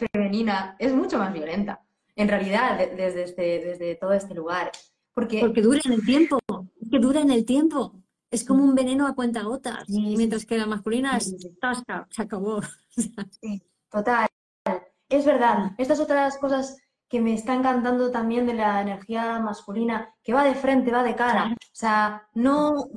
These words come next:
Speaker 1: no esconde, va como los gitanos, va con un cuchillo delante y dice, "¿Qué pasa? ¿Nos pegamos?" <laughs> ¿No?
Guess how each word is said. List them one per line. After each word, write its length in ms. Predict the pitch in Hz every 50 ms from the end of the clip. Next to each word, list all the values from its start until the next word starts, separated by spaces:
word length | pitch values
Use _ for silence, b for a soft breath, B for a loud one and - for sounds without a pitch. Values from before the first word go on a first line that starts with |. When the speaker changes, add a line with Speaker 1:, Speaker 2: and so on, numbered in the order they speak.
| - -
Speaker 1:
no 140 | 247 269 311
esconde, 800 | - - - 302 302 339 330 320 294 269 214 196 - - - _ 208 208
va 340 | 269 294 330 349 339 - -
como 220 | - 254 233 233
los 180 | 233 240 233 -
gitanos, 440 | - 233 226 311 330 302 277 247 214
va 160 | 294 330 330
con 120 | 330 302 302
un 100 | 311 311
cuchillo 320 | 311 294 - 302 320 302
delante 360 | 269 247 277 311 311 269 269
y 80 | 254 247
dice, 140 | 247 226 226
"¿Qué 120 | - 403 403
pasa? 400 | 392 392 359 - 339 320 302 277
¿Nos 140 | 240 262 262
pegamos?" 600 | 254 262 285 381 440 427 403 349 302 254 247 - -
<laughs> 220 | 214 247 - -
¿No? 140 | 285 370